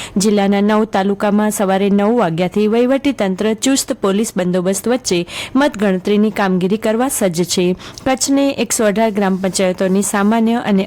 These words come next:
અગિયાર ગ્રામ પંચાયતોની પેટા મળી કુલ એકસો ઓગણત્રીસ ગ્રામ પંચાયતને આજે સાંજ સુધી એકસો ઓગણત્રીસ ગ્રામીણ સંસદને નવા સુકાની મળશે.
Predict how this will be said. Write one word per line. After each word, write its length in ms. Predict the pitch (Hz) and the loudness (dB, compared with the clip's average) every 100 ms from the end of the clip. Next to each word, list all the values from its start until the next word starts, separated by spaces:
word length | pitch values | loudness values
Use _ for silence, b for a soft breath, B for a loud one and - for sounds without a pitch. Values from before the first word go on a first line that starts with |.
| - | 0
અગિયાર 300 | 208 277 277 | 0 0 0
ગ્રામ 200 | 226 190 185 | 0 -2 -2
પંચાયતોની 760 | 196 196 233 240 247 233 247 247 B B - | -2 0 -2 0 0 2 0 -2 B B -2
પેટા 340 | 262 - 285 247 220 | -2 2 0 2 2
મળી 320 | 240 196 196 B B - | 2 0 -2 B B 0
કુલ 180 | 294 294 247 | 0 2 -2
એકસો 260 | - 262 220 | 0 0 0
ઓગણત્રીસ 440 | 202 254 285 285 - | 0 0 0 -2 0
ગ્રામ 260 | 208 196 180 | 0 0 0
પંચાયતને 500 | 180 180 220 214 220 220 214 | -2 0 -2 0 -2 0 -2
આજે 200 | 202 226 220 | 0 0 0
સાંજ 260 | 202 190 - | 0 0 0
સુધી 320 | 269 214 185 180 B B B 247 | -2 0 0 -2 B B B -2
એકસો 260 | - 277 - | 0 0 0
ઓગણત્રીસ 480 | 220 277 269 285 - | 2 0 2 0 0
ગ્રામીણ 400 | 220 214 233 277 - | 0 2 2 2 0
સંસદને 580 | 190 196 254 180 180 185 | 0 0 0 0 2 2
નવા 260 | 214 240 262 - | 2 0 -2 -4
સુકાની 460 | 180 175 165 226 180 | -4 -2 0 2 2
મળશે. 400 | 165 - 170 | 0 0 0